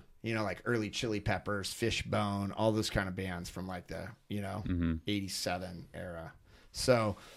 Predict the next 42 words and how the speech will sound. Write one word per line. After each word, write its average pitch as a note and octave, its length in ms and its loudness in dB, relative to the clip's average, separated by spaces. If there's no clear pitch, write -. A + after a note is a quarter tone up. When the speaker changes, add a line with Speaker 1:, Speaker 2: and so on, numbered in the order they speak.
Speaker 1:
I'm E3 160 6
over D#3+ 240 12
there. C3 220 8
So, E3 140 8
yeah, E3 260 10
already, C#3+ 400 8
like, A#2 160 6
I'm C3 160 4
only D3 140 4
sixteen, C#3+ 560 4
and G#2 100 4
I've G2+ 220 0
been A#2 140 4
at E2+ 100 -4
G A#2+ 260 2
T A#2 300 2
with F2+ 160 -2
Chuck C3+ 320 6
Robinson. G#2 640 2
Now A#2 280 4
I'm A2 220 2
racing A#2+ 440 2
all G#2 180 4
over G2+ 180 2
the F#2 80 -4
place. F#2+ 340 -2
I G2+ 60 4
rode B2 220 8
for G#2 80 -2
Pedal A#2+ 260 6
Power G#2+ 260 10
Bike A2 280 6
Shop. F2 380 4
Speaker 2:
Mm-hmm. F2 220 0
Speaker 1:
That G2+ 120 10
was G2+ 100 4
the G2 80 0
crazy G2 460 4
drug A2+ 280 4
operation. F#2 680 2
He's, A#2 220 4
he's, B2+ 280 6